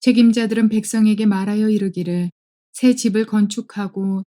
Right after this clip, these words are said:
낙성식을 행하지 못한 자가 있느냐? 그는 집으로 돌아갈지니 전사하면 타인이 낙성식을 행할까 하노라. 포도원을 만들고 그 과실을 먹지 못한 자가 있느냐?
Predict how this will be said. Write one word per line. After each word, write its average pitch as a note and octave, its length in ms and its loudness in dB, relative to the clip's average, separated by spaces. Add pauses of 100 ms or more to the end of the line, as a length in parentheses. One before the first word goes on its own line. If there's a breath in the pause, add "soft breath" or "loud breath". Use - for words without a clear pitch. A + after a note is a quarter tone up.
낙성식을 A3 680 0
행하지 A#3 340 0
못한 G#3 420 2
자가 F#3 500 -4
있느냐? F#3+ 640 0 (1000)
그는 A3+ 240 6
집으로 A#3 340 2
돌아갈지니 G#3+ 920 -2
전사하면 G3 880 0
타인이 A3+ 460 2
낙성식을 G#3+ 760 0
행할까 A3+ 480 -2
하노라. D3 540 -4 (1120)
포도원을 B3 380 4
만들고 G#3+ 600 2
그 A3+ 200 -2
과실을 G#3+ 480 -4
먹지 G3 320 -2
못한 G#3 440 0
자가 G#3+ 240 -6
있느냐? F#3+ 720 -2